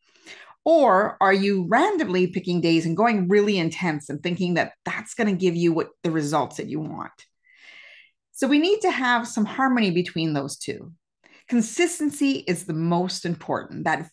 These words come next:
follow through of those commitments that you make to yourself to really get the results that you want. Now, intensity is good when you're using it to improve certain areas. So you work really hard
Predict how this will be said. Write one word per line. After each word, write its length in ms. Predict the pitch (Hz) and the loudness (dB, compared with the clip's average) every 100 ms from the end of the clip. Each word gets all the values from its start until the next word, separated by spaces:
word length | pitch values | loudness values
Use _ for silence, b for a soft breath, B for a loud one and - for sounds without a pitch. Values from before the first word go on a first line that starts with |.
| - | 0
follow 360 | 233 277 285 | 2 4 2
through 420 | 285 - 247 240 196 | -2 -4 -4 -2 -2
of 120 | 175 | -2
those 180 | 151 - | -6 -6
commitments 580 | - 175 170 180 180 | -4 -2 -2 -6 -6
that 160 | 175 - | -6 -6
you 140 | 147 147 | -6 -4
make 260 | 170 170 | -4 -6
to 120 | - 165 | -6 -4
yourself 480 | 160 - 156 151 | -4 -2 -2 -2
to 140 | - 175 | -4 -4
really 400 | 165 233 247 233 | -2 -2 0 0
get 220 | 190 180 | -2 -2
the 60 | 170 | -2
results 500 | 160 147 156 127 - | -2 0 0 -2 -6
that 100 | 139 | -6
you 160 | 131 | -6
want. 500 | 151 165 147 107 - _ B B B B B | -4 0 0 -2 -6 _ B B B B B
Now, 200 | 240 254 | 0 2
intensity 680 | 240 - 330 440 269 233 | 0 -2 -4 -2 -2 2
is 260 | 202 160 - - | 2 2 -4 -2
good 520 | 381 330 160 156 151 _ B B B | 2 4 4 2 -4 _ B B B
when 240 | - 240 240 | 0 2 4
you're 100 | 240 | 2
using 540 | 202 233 294 285 262 | 2 2 2 2 0
it 180 | 254 - | -2 -2
to 140 | 226 | 0
improve 580 | 208 190 185 214 196 190 | 2 0 0 4 4 2
certain 380 | - 165 117 170 | -4 -4 -4 -2
areas. 420 | 196 220 214 196 | 0 2 2 0
So 80 | 180 | 0
you 140 | 156 | -2
work 340 | 147 202 196 185 | 0 0 0 -2
really 200 | 190 190 | 0 0
hard 460 | - 196 196 185 | 0 0 2 0